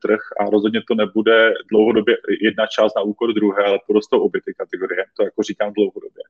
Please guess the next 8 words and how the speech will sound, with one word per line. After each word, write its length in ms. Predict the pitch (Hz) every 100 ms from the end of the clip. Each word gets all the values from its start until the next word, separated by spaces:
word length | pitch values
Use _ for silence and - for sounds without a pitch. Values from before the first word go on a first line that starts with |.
| - - - - -
Ale 140 | 113
myslím, 260 | 123 123 139
že 180 | 147 143 - _ _
krátkodobě 920 | - 127 131 156 143 127 120 120 127
ukázal 420 | - 107 127 127 127
převahu 380 | - 117 123
logicky, 600 | 127 107 117 - - 123 120 113 110
eh, 300 | 110 107